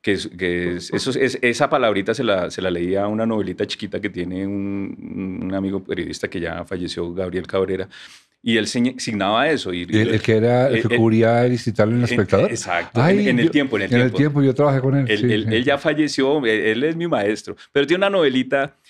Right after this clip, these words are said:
Speaker 1: eh, La Corona Nupcial, y ahí dice que, eh, en, en un diálogo entre, no, no, él, eh, este es el narrador, que el colombiano tiene un carácter energúmeno. O sea, energúmeno, ¿me explico?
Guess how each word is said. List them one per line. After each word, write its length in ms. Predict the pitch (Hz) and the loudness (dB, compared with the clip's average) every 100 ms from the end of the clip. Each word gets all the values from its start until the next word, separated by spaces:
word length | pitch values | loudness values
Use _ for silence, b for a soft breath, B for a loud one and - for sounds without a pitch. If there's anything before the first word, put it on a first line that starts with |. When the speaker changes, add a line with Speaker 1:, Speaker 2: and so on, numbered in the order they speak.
| b _ | b _
Speaker 1:
eh, 560 | 113 107 98 95 95 92 | 2 2 4 2 0 0
La 120 | 104 | 0
Corona 300 | 104 107 120 | 0 0 2
Nupcial, 420 | 139 117 123 117 117 | 0 -2 0 -2 2
y 100 | 127 | 2
ahí 160 | 127 | 2
dice 500 | 139 151 151 143 - - _ _ | 0 0 0 -2 -4 -16 _ _
que, 200 | - 117 107 | -2 0 0
eh, 460 | 67 78 110 110 | -4 -2 -2 0
en, 120 | 110 | -2
en 180 | 113 113 | 0 0
un 140 | 117 131 | 0 2
diálogo 320 | 139 131 135 | 2 2 0
entre, 560 | 120 104 95 90 87 - _ _ | -2 -2 -2 -4 -8 -16 _ _
no, 160 | 117 | 0
no, 160 | 107 95 | 2 0
él, 100 | 90 | -2
eh, 220 | 107 104 - | -2 -2 -2
este 200 | 110 120 | -6 -6
es 60 | |
el 100 | 120 | -4
narrador, 380 | 117 107 92 90 B B B _ | -2 0 -2 -4 B B B _
que 140 | 147 | 0
el 100 | 127 | 2
colombiano 440 | - 131 120 120 123 | 2 2 2 2 2
tiene 100 | 156 | 0
un 40 | |
carácter 340 | - 151 175 | 0 -2 -2
energúmeno. 680 | 165 117 101 220 285 - - _ _ _ _ _ _ - | -2 -2 -2 -4 -4 -6 -12 _ _ _ _ _ _ -10
O 40 | |
sea, 140 | 107 165 | -4 0
energúmeno, 540 | 135 110 208 269 135 | 0 0 0 0 -2
¿me 100 | 87 | -4
explico? 400 | 82 - 185 202 | -8 -6 -4 -4